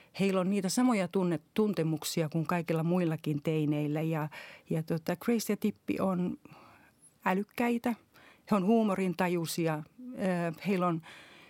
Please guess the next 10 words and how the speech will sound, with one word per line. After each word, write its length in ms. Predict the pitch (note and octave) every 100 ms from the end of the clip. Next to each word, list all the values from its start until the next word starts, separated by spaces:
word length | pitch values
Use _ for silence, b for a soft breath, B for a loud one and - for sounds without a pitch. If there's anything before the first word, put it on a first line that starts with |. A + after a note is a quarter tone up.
| B B - -
keskenäistä 720 | A#3 - G#3 F#3+ E3+ E3 F3
semmoista 640 | - F3 E3 E3 - E3+ D3 B B _ _ _ _ - -
ovelaa 580 | G#3 F3+ E3+ D3+ D#3 D3+ C#3+
jäynääkin 760 | F3+ E3 E3 E3+ F3 E3 F3+ D#3+
välillä, 480 | D#3+ D3+ D3+ D3+ D3+ - -
ja 120 | F3+
he 120 | F3
on 100 | G#3+
myös 280 | A3+ A3 -
hyvin 320 | A3+ G#3+ G3